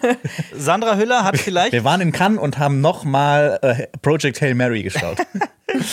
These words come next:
Speaker 1: Nee, haben wir nicht, aber dafür Vaterland,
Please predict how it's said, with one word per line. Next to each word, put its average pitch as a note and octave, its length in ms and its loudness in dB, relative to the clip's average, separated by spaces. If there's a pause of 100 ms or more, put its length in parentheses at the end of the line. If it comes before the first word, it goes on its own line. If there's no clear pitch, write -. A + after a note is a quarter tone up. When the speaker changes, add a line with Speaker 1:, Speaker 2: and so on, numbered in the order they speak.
(340)
Speaker 1:
Nee, C3 200 0
haben B2+ 100 2
wir D3+ 80 -2
nicht, F3+ 380 -8
aber D#3 340 2
dafür D3+ 360 -4
Vaterland, A2 880 -4